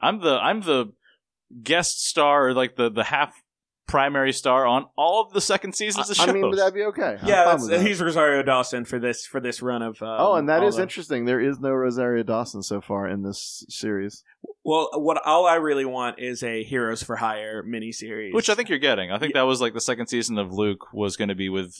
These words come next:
Speaker 1: uh, what's his name from Iron Fist
Speaker 3: Yeah,
Speaker 1: showing
Speaker 3: it's
Speaker 1: up.
Speaker 3: spo-, it's supposed to be, um, supposed to be, like, a Heroes for Hire, like, two-parter or something.
Speaker 1: Yeah.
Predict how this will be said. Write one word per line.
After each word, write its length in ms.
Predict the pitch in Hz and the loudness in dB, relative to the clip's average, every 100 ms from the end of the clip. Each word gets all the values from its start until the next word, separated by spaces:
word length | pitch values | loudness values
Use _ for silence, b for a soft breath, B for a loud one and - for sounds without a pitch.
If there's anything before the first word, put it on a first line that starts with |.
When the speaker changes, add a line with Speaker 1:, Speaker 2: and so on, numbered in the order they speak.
| 101 | -4
Speaker 1:
uh, 80 | 95 | 0
what's 200 | 98 - | 0 -2
his 100 | 90 | -4
name 180 | 87 82 | -6 -6
from 200 | 92 85 | -8 -6
Iron 220 | 87 80 | -6 -6
Fist 240 | 87 85 | -10 -4
Speaker 3:
Yeah, 140 | 139 117 | 0 0
Speaker 1:
showing 140 | 110 | 0
Speaker 3:
it's 100 | - | -6
Speaker 1:
up. 80 | 78 | -2
Speaker 3:
spo-, 120 | 135 | -2
it's 120 | 123 | -2
supposed 180 | - 135 - | -4 -6 -4
to 40 | |
be, 160 | 123 117 | -6 -4
um, 380 | 113 110 104 - | -4 -6 -10 -16
supposed 420 | - 117 120 - | -14 -6 -6 -6
to 40 | 120 | -6
be, 140 | 117 | -6
like, 160 | 113 123 | -6 -8
a 40 | |
Heroes 280 | 123 110 - | -8 -6 -8
for 140 | 120 | -8
Hire, 280 | 113 110 113 | -6 -6 -8
like, 140 | 113 | -12
two-parter 480 | - 120 117 117 110 | -8 -6 -6 -8 -8
or 60 | 120 | -12
something. 400 | 120 123 120 - | -12 -14 -16 -10
Speaker 1:
Yeah. 220 | 78 50 | -8 -6